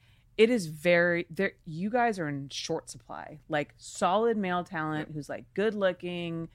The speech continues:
Speaker 1: is professional, shows up to set, the girls like him, does the scene, like, you know, can remember the lines. Just, like, it's all of these things that have to come together to make, like, the perfect male porn
Speaker 2: It's
Speaker 1: star.
Speaker 2: rare to find the complete package.
Speaker 1: It's hard. It's very hard.
Speaker 2: And
Speaker 1: So
Speaker 2: I don't even consider myself the complete package, but, I mean, I,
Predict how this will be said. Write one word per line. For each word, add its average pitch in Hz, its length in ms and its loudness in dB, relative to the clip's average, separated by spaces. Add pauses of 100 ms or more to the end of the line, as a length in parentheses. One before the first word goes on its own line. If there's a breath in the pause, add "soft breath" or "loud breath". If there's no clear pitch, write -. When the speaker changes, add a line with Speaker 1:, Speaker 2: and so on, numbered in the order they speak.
(360 soft breath)
Speaker 1:
is 151 140 -4
professional, 185 640 0
shows 190 400 0
up 202 120 -4
to 208 80 -6
set, 165 260 -2
the 156 80 -8
girls 185 460 0
like 160 320 0
him, 160 420 -6
does 170 300 -2
the 208 100 -4
scene, 156 680 -4
like, 139 300 -8 (720 soft breath)
you 165 120 -2
know, 135 240 -4
can 151 140 -6
remember 175 500 2
the 208 100 2
lines. 151 840 0
Just, - 280 -2
like, 170 220 -2 (120)
it's - 360 -8
all 208 300 4
of 233 160 4
these 202 280 -2
things 190 340 0
that 175 100 -6
have 160 200 -14
to 165 60 -10
come 160 240 -6
together 135 400 -6
to 151 120 -12
make, 139 180 -6
like, 143 160 -8
the 143 60 -8
perfect - 360 -10
male 131 140 -8
porn - 200 -12
Speaker 2:
It's - 120 -8
Speaker 1:
star. - 160 -8
Speaker 2:
rare 135 200 4
to 107 80 0
find 104 280 0
the 95 60 -2
complete 92 380 -10
package. - 300 -8
Speaker 1:
It's 214 260 2
hard. - 560 -4
It's - 180 -10
very 156 260 2
hard. 135 200 -8
Speaker 2:
And 139 80 6
Speaker 1:
So 156 60 10
Speaker 2:
I 156 60 12
don't 156 140 10
even 139 180 6
consider 135 400 6
myself 117 460 4
the 110 80 -6
complete 151 500 2
package, 127 420 6
but, 143 180 6
I 139 80 8
mean, 139 220 6
I, 127 180 10